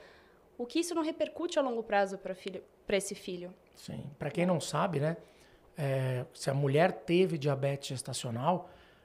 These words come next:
Speaker 2: a chance dessa criança ser diabética na vida adulta aumenta consideravelmente.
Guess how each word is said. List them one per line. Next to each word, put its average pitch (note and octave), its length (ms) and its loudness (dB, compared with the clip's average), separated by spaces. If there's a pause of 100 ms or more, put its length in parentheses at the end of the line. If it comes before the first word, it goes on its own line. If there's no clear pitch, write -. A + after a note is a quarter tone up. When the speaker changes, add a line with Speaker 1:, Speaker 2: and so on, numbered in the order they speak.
(120)
Speaker 2:
a C#3 100 0
chance - 400 4
dessa F3 260 -2
criança D#3+ 520 -2
ser G3 340 8
diabética C#3+ 800 2
na C3+ 220 -2
vida C3+ 180 -4
adulta D3 280 -2
aumenta E3 380 2 (200)
consideravelmente. E3+ 1400 0